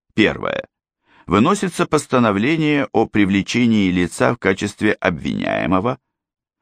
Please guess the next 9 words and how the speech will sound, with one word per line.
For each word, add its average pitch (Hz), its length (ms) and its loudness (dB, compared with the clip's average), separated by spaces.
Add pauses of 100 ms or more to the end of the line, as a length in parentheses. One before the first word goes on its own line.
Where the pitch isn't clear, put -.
Второе. 85 680 0 (400)
Предъявляется 92 960 2 (100)
обвинение. 76 920 0 (540)
Третье. 92 580 0 (360)
Происходит 123 720 2
допрос 113 460 2
в - 80 -12
качестве 131 580 0
обвиняемого. 53 960 -2